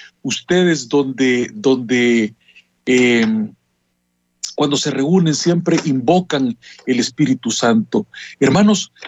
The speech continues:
según lo que nos dice la, la publicación Aleteia de nuestra Iglesia Católica, dice que el Espíritu Santo y nosotros, el Espíritu Santo es el don del amor divino,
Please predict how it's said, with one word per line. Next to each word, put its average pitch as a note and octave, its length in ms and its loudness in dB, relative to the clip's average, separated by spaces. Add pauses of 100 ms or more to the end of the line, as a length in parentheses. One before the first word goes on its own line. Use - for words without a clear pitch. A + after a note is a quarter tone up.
según G3+ 360 0
lo A3+ 100 0
que F3+ 80 -2
nos C#3 160 -2
dice D3+ 460 0
la, A2+ 580 0
la A2+ 320 0
publicación C3 640 0
Aleteia C3 520 0
de B2 100 -4
nuestra A2+ 400 0
Iglesia A2 640 2 (160)
Católica, C3+ 680 -2 (400)
dice C#3+ 220 -4
que - 80 -4
el D3 80 0
Espíritu D3+ 380 -2
Santo E3 420 0
y C#3 100 -2
nosotros, A#2 560 -2
el A#2+ 80 0
Espíritu F#3 320 2
Santo F#3 320 0
es F#3 100 -4
el C3+ 160 -4
don E3+ 220 2
del D3 160 -2
amor C3+ 260 -4
divino, B2+ 480 -2